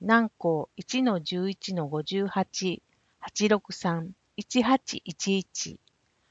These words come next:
九日日曜日、児玉歯科、高麗二の五の三十五、サンメゾンイースト一零一号館、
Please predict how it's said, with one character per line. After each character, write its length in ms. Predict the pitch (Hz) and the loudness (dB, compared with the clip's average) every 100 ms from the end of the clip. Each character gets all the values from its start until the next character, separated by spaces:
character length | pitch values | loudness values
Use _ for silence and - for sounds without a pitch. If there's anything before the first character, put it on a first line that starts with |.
| _ | _
九 300 | - - 247 | -20 -2 2
日 280 | 254 262 254 | 4 4 4
日 340 | 254 254 - 269 | 4 0 -2 2
曜 180 | 269 | 4
日、 240 | 214 156 - _ - _ _ | 2 -4 -8 _ -20 _ _
児 160 | 185 | 2
玉 260 | 196 240 247 | 8 8 8
歯 140 | - | 2
科、 280 | - 170 127 _ _ _ _ _ | -2 -2 -2 _ _ _ _ _
高 260 | 220 220 | 4 6
麗 380 | 214 202 202 - _ | 8 6 6 0 _
二 140 | 233 254 | 2 4
の 160 | 220 | 2
五 160 | 196 220 | 4 2
の 160 | 202 | 2
三 320 | 170 220 226 196 | 2 2 2 0
十 240 | 160 151 | -4 -6
五、 340 | 151 170 170 - _ _ _ | 0 0 0 -6 _ _ _
サ 220 | - 208 | 2 4
ン 140 | 240 254 | 6 4
メ 120 | 269 | 4
ゾ 200 | 262 262 | 4 2
ン 120 | 262 | 2
イ 80 | 277 | 0
ー 20 | |
ス 140 | 262 - | -2 -4
ト 200 | 170 - | -4 -4
一 240 | - 220 | -2 4
零 240 | 240 254 | 6 4
一 260 | 180 - 202 | 2 -2 -6
号 260 | 196 240 240 | 4 4 4
館、 320 | - 165 143 | 0 -4 -4